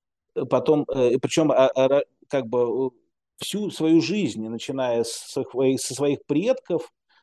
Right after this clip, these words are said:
там, детство, школьные годы, м-, молодость, замужество, и подходили к рождению ребёнка с особенностями. Потом был к-, маленький кусочек вот этой жести, э, когда у них рождался ребёнок,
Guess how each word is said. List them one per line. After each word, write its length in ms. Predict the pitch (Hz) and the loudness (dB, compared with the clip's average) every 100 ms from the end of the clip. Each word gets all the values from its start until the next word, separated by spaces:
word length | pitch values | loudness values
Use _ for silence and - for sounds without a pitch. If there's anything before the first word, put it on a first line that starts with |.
| _ | _
там, 220 | 117 101 98 | -10 -8 -4
детство, 840 | 131 220 220 - 170 156 147 131 123 117 | 0 0 -2 -6 -2 0 0 0 -4 -12
школьные 640 | - - 175 208 185 165 | -16 -4 -2 -2 -4 -6
годы, 420 | - 151 147 127 | -4 -4 -4 -6
м-, 100 | 120 123 - 120 | -12 -14 -20 -8
молодость, 800 | 160 202 196 165 151 - - - | -2 2 2 0 -4 -6 -10 -8
замужество, 680 | 123 123 185 214 196 - 147 | -4 -2 -2 -2 -4 -4 -4
и 400 | 131 170 233 247 _ - | -4 -4 -4 -4 _ -12
подходили 540 | 147 - 135 139 180 | -8 -4 -4 -2 -4
к 100 | 160 | -2
рождению 520 | 135 123 127 156 143 123 | -2 -2 -4 -6 -4 -6
ребёнка 300 | 110 131 - | -6 -8 -10
с 80 | - | -6
особенностями. 680 | 127 - 277 285 247 - 185 | -4 -2 -4 -4 -8 -8 -6
Потом 240 | 160 160 | -4 -2
был 180 | 156 151 | 0 -2
к-, 120 | - _ | -4 _
маленький 560 | 151 185 190 160 - 127 | 0 2 2 0 -4 -12
кусочек 580 | - 147 160 147 - 107 _ _ _ _ _ _ - | -8 -4 -4 -4 -6 -12 _ _ _ _ _ _ -4
вот 140 | 120 | -2
этой 220 | 127 117 | 0 0
жести, 840 | 104 117 175 147 - - 98 90 - _ _ _ _ _ _ - | 0 4 4 4 0 -8 -8 -8 -12 _ _ _ _ _ _ -14
э, 100 | 123 | -4
когда 520 | 123 117 123 117 113 | 0 0 2 2 0
у 100 | 117 | 0
них 200 | 127 - | -6 -6
рождался 520 | 120 120 131 120 - | -6 0 0 0 -4
ребёнок, 500 | 120 120 139 117 107 | -6 -2 0 0 -6